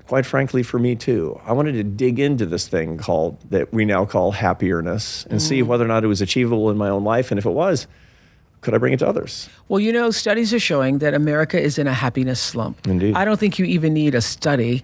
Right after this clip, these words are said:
Speaker 1: Hmm.
Speaker 2: to figure that out. You just look around you, or you turn on your computer, you look at your phone. I mean,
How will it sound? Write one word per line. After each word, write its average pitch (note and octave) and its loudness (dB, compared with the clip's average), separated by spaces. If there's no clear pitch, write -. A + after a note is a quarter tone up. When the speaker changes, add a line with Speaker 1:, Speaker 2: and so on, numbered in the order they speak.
Speaker 1:
Hmm. A2+ 2
Speaker 2:
to - 0
figure C#3+ 0
that B2 2
out. A#2 0
You C3+ 2
just C3+ 0
look A#2+ -6
around C3+ 0
you, B2+ 2
or B2 2
you B2 0
turn C#3 0
on B2+ 0
your B2 2
computer, D3 2
you C3 2
look C3 0
at B2+ -2
your A#2+ -2
phone. D3 0
I B2+ 0
mean, B2+ 0